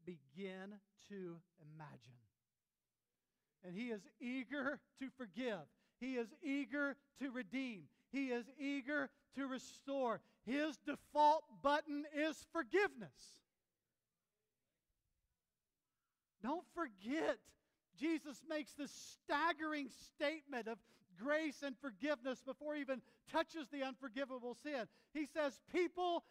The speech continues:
can be forgiven of all their sin. Even slander itself," he says,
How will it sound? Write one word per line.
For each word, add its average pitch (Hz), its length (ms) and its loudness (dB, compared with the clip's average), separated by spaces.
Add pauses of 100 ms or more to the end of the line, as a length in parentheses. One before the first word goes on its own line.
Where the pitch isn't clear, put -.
(100)
can 294 180 -2
be 294 200 0
forgiven 330 800 0 (220)
of 294 160 6 (120)
all 392 560 6 (140)
their 370 360 2 (100)
sin. 370 480 0 (140)
Even 381 320 4
slander 381 840 0
itself," 370 720 4
he 269 140 -2
says, 262 400 -2